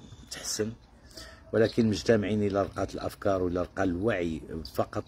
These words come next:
غادي يقدر يغير الأمور، رغم أن الكثير من الناس ما تيبغيوش ي-،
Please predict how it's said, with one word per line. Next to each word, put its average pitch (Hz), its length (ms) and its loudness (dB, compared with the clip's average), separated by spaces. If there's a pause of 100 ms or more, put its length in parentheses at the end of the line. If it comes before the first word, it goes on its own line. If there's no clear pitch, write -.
(220)
غادي 87 260 0
يقدر 85 280 -6
يغير 85 320 0
الأمور، 85 440 -2
رغم 87 200 -4
أن 98 260 -2
الكثير 98 560 2
من 95 120 -2
الناس 92 380 -2 (440)
ما 104 80 2
تيبغيوش 104 500 2
ي-، 85 320 0